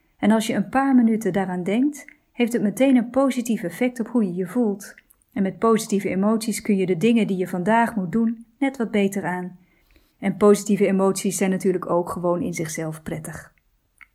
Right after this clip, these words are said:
Vraag vijf. Welke progressie heb je bereikt? De laatste vraag is: welke progressie heb je bereikt ten aanzien van die dingen die je belangrijk, waardevol en interessant vond in tweeduizend negentien?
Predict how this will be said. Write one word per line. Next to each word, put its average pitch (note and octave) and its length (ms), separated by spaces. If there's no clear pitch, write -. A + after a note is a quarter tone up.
Vraag D4 320
vijf. F3 480
Welke B3 340
progressie G3+ 560
heb F#3+ 140
je F#3+ 120
bereikt? G3 580
De F#3 120
laatste E3+ 400
vraag B3 300
is: D4 400
welke A#3+ 440
progressie A3+ 600
heb G3 120
je F3+ 120
bereikt G#3+ 420
ten G3+ 140
aanzien F#3+ 380
van F3+ 180
die A#3 160
dingen B3 420
die F#3+ 120
je F#3 80
belangrijk, C4 680
waardevol B3 720
en C4 180
interessant B3 640
vond F3 280
in F3+ 120
tweeduizend E3+ 540
negentien? G3 680